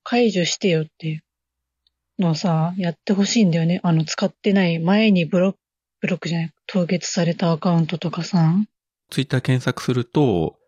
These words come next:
Speaker 2: そのね、大量にアカウント削除する前に凍結したやつをどうかしろという <laughs> ツイートはたくさん見受けられましたな。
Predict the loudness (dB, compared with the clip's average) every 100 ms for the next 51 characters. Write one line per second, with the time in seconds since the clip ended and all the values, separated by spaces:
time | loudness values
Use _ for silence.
0 | _ -12 -4 -2 0 -2 -2 -2 -2 0
1 | 0 0 -2 -2 -2 -2 -4 -4 -4 -2
2 | -4 -2 -2 0 -2 -2 -4 -6 -2 -2
3 | -2 -6 -6 -4 -4 -2 -2 -2 -2 -4
4 | -2 -4 -2 0 2 0 -2 -8 -20 _
5 | -14 -12 -12 -18 -12 -4 -2 0 -2 -4
6 | -8 -4 -4 -2 -2 -2 -2 -4 -4 -6
7 | -8 -10 -12 -16